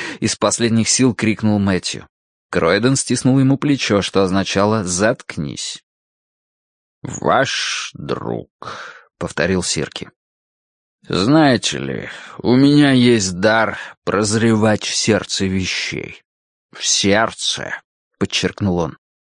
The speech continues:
"Вас бы здесь не было, если бы вы не волновались о нём, не правда ли? Такая забота — вещь серьёзная.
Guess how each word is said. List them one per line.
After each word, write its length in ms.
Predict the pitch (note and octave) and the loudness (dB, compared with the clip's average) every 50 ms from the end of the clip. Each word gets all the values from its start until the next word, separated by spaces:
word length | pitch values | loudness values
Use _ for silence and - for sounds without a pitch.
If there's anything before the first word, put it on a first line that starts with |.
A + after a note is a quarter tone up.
| _ _ | _ _
"Вас 480 | - - D#2+ D#2 E2 F2+ G2+ G#2 - - | -4 -2 0 2 2 2 2 0 -2 -4
бы 420 | F#2 G2 A2+ A2+ A2+ A2+ A2 G#2+ | -2 0 2 4 4 4 4 2
здесь 520 | G#2 F2+ F2+ E2+ G2 A2 G#2+ G#2 - - - | 2 0 -2 0 2 2 2 2 0 0 0
не 220 | G2+ F#2+ F#2+ F2 E2+ | 0 0 0 -2 -2
было, 400 | F2+ A#2 C3+ B2 F2 C2 - - _ _ _ | -2 -2 -2 -2 -2 -4 -6 -12 _ _ _
если 460 | _ A2+ B2 B2+ A2+ F#2+ - - F#2 | _ 2 4 4 4 2 0 -2 -2
бы 200 | G2 G2 G#2 G#2 | -2 0 2 2
вы 140 | G2 G2+ G2+ | 2 2 2
не 140 | G2 G2+ G#2 | 2 2 4
волновались 840 | G#2+ G#2+ A2 G#2+ A2+ A2+ A2+ A#2 A2+ G#2+ G2 F2 D2+ - - - - | 4 4 4 4 4 2 2 2 4 2 2 0 -2 -4 -8 -8 -8
о 100 | - - | -8 -8
нём, 260 | - - - - _ _ _ _ _ _ | -10 -12 -14 -16 _ _ _ _ _ _
не 180 | - B2+ E3 F3 | 2 2 2 2
правда 480 | - - A2 F#2+ C#2+ G1+ - - G1+ - | 2 2 2 2 0 -2 -6 -10 -12 -12
ли? 160 | - - - - _ _ _ _ _ _ _ _ _ _ _ _ _ _ _ _ _ _ _ _ _ | -12 -14 -18 -18 _ _ _ _ _ _ _ _ _ _ _ _ _ _ _ _ _ _ _ _ _
Такая 460 | - - - - - D#3+ F#3+ G3 D#3 | -6 -4 -4 2 2 4 6 6 4
забота — 1080 | D3 A#2 A2+ A#2+ G#2+ F#2+ E2+ D#2+ F2+ F#2+ A2 B2 A#2 _ - A#2+ A2+ G#2+ G2 F2+ D#2 - - - - - | 4 4 4 2 2 2 0 0 2 4 4 4 2 _ 2 2 4 4 4 2 0 -4 -10 -16 -18 -12
вещь 440 | - - C2+ C#2 F2 G#2 A2+ A2+ - | -10 -8 -4 0 2 2 2 2 2
серьёзная. 1000 | - - A#2 A#2 A2 A2+ G#2+ G#2+ A2+ C3 C#3+ A2+ - G2+ F2 C#2 A#1 G1+ - - | 0 2 2 4 4 4 2 2 2 0 -2 -4 -6 -8 -8 -8 -8 -8 -10 -14